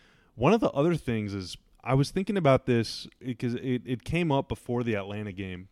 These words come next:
this thing of Tim Hardaway Junior, since he's gone to the bench, he was averaging, going into Atlanta, he was averaging eighteen point eight points per game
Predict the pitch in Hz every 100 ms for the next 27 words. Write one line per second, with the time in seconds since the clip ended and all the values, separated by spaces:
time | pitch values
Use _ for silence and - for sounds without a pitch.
0 | - 110 - 127 120 107 - 123 107 113
1 | 110 92 101 107 95 117 120 98 104 101
2 | 92 107 98 101 - 107 101 104 104 101
3 | 101 95 - - 123 139 131 113 107 107
4 | 101 101 98 101 98 95 113 110 120 110
5 | 104 98 104 - 107 - 92 95 98